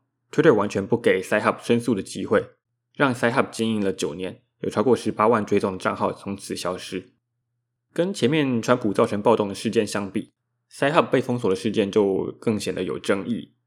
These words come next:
Twitter 的这个行为是不是有够充分的理由，可以让 Sci-Hub 失去他们在 Twitter 上的言论自由呢？在第二十四集和大家讨论 The Social Dilemma 这部纪录片的时候有谈到，这些科技公司和社群媒体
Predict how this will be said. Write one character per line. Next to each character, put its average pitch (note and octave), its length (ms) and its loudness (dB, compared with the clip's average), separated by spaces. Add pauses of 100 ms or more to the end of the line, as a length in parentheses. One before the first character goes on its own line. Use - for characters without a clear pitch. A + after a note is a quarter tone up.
(500)
Twitter D#3+ 300 6
的 F#2+ 280 4
这 B2 100 2
个 C3+ 80 4
行 G2+ 200 -2
为 F#2+ 80 0
是 A#2+ 100 -2
不 F#2+ 80 -2
是 A2+ 100 -4
有 F2+ 160 2
够 A2 180 8
充 G#2+ 220 -2
分 A2+ 140 2
的 F#2 80 -2
理 F2+ 180 -6
由， G1+ 320 -8 (180)
可 - 160 2
以 - 40 6
让 C3+ 180 0
Sci-Hub A#2+ 400 0
失 - 180 -6
去 B2+ 140 2
他 A#2+ 100 0
们 G2+ 80 -4
在 A2 220 2
Twitter A2+ 220 2
上 B2 140 2
的 G2 60 -2
言 G2 140 0
论 A2+ 140 0
自 A2+ 160 2
由 F#2 160 2
呢？ G2 160 -6 (1400)
在 C#3 340 2
第 - 160 2
二 B2 80 2
十 A#2 60 -6
四 C3 160 -2
集 G2+ 200 -4
和 G2+ 140 0
大 A2+ 100 2
家 A2 140 2
讨 G#2+ 140 0
论 A2 180 6 (300)
The G#2+ 100 -2
Social A#2 260 4
Dilemma G#2 500 0 (120)
这 B2+ 140 0
部 B2 160 4
纪 A#2+ 160 -2
录 A#2 100 4
片 A#2+ 100 2
的 G#2 80 -2
时 G#2 140 -2
候 G#2+ 80 4
有 F#2 80 0
谈 F#2 220 -6
到， - 400 -4 (500)
这 D#3+ 100 2
些 D3+ 240 4
科 C3 140 -2
技 B2 140 -2
公 A#2 120 0
司 A#2 160 0
和 F#2+ 280 2
社 A#2+ 160 2
群 G#2 100 -2
媒 F#2+ 160 -4
体 - 240 -8